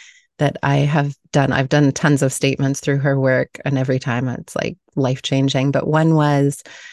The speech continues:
basically began with, like, "I suck at finishing things. Like, I can never finish what I start,"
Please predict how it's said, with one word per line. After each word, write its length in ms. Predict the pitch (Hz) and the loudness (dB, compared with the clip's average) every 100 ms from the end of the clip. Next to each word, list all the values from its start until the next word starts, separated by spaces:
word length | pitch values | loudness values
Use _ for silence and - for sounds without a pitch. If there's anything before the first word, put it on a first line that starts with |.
| - _ _ _ _ _ _ _ _ - - | -20 _ _ _ _ _ _ _ _ -8 0
basically 580 | 139 - 143 - 147 135 | 0 2 -2 2 2 2
began 600 | 139 135 135 139 135 135 | 0 2 2 2 2 2
with, 300 | 135 143 - | 2 -2 -4
like, 280 | - - - | -4 -6 -2
"I 160 | 147 | 0
suck 360 | 147 - 131 151 | 0 -2 -2 -2
at 120 | - | -2
finishing 480 | - 131 131 135 135 | 0 0 2 0 0
things. 400 | - - 135 139 | -2 -4 -4 -2
Like, 400 | 139 131 - - _ _ - | 0 0 -4 -14 _ _ -4
I 100 | 147 | -4
can 240 | - 151 | 0 2
never 280 | 139 131 135 | 2 2 -2
finish 340 | - 131 131 143 | 0 -2 0 0
what 160 | 135 | 0
I 80 | 139 | -2
start," 420 | - 123 120 - | -2 -2 -2 -4